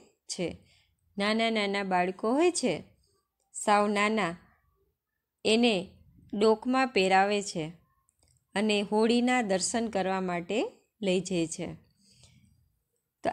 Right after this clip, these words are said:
આ ચિત્રમાં બાળકો છે એ ધૂળેટી રમે છે.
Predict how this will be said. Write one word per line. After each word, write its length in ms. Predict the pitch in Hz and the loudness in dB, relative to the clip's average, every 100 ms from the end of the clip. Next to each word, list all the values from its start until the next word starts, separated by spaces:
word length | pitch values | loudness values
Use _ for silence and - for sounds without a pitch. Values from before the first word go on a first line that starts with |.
| - | 2
આ 120 | 262 | 2
ચિત્રમાં 720 | 339 277 226 220 226 208 180 185 _ _ - | 4 0 0 2 2 0 -4 -8 _ _ -4
બાળકો 520 | 208 208 214 226 262 | 4 4 4 2 0
છે 380 | 254 - 202 180 - _ _ _ _ _ - | 0 -2 -4 -4 -10 _ _ _ _ _ -2
એ 120 | 214 | -2
ધૂળેટી 560 | 220 185 185 190 196 190 | -2 -2 0 -2 -2 -2
રમે 420 | 185 175 196 349 - _ _ - | 0 -2 -4 -4 -10 _ _ -14
છે. 300 | - 175 165 | -8 -8 -8